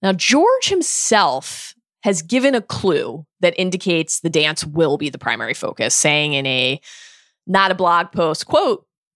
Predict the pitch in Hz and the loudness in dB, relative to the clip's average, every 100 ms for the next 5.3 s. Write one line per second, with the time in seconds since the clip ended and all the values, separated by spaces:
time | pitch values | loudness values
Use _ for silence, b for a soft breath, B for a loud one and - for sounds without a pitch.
0 | _ _ - 214 262 403 359 277 208 - | _ _ -10 0 0 0 0 0 0 -2
1 | 185 175 180 175 175 170 175 _ - 165 | 0 2 2 2 2 0 -4 _ -12 -2
2 | 170 170 165 160 156 147 139 135 147 139 | 0 0 0 0 -2 0 2 0 0 0
3 | 135 160 _ _ _ 190 - 240 240 247 | 0 -2 _ _ _ -10 -2 0 2 0
4 | - 233 - - 190 185 196 - 131 - | 0 0 -2 -2 0 2 0 -2 -10 -6
5 | 196 - | -6 -6